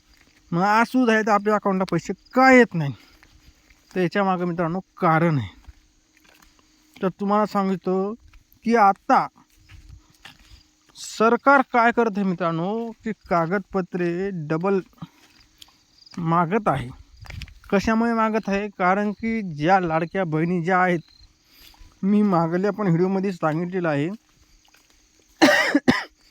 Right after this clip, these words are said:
त्याचप्रमाणे आहे मित्रांनो, की ज्या ज्या लाडक्या बहिणी याच्यातून बाहेर जाणार आहेत, त्या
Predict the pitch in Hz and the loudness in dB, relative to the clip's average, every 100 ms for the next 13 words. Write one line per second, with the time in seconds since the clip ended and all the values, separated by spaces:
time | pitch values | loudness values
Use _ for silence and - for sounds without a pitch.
0 | - - _ 190 208 196 - 160 156 147 | -20 -20 _ 0 0 0 -4 -2 0 -2
1 | 131 127 127 127 165 240 _ _ _ _ | -2 -4 -6 -6 -8 -12 _ _ _ _
2 | _ _ _ - _ - - _ _ _ | _ _ _ -20 _ -20 -20 _ _ _
3 | _ _ _ - 220 180 147 160 190 190 | _ _ _ -6 -4 -4 0 4 4 4
4 | 214 226 185 170 165 156 196 170 143 156 | 2 2 0 -2 -2 -2 -4 -2 -4 -4
5 | 175 190 202 _ - 165 - 190 175 - | -4 -6 -10 _ -6 -6 -2 -4 -4 -4
6 | 180 190 185 147 139 139 214 214 190 175 | -6 -4 -8 -4 -2 2 2 4 2 2
7 | 175 160 160 139 - _ - - - - | 0 2 2 -2 -10 _ -20 -20 -20 -20
8 | - - - - - - - - - - | -20 -20 -20 -20 -20 -20 -20 -20 -20 -20
9 | - - - - - - - - - - | -20 -20 -20 -20 -18 -20 -20 -18 -18 -10
10 | - 208 220 233 233 | 0 2 4 2 0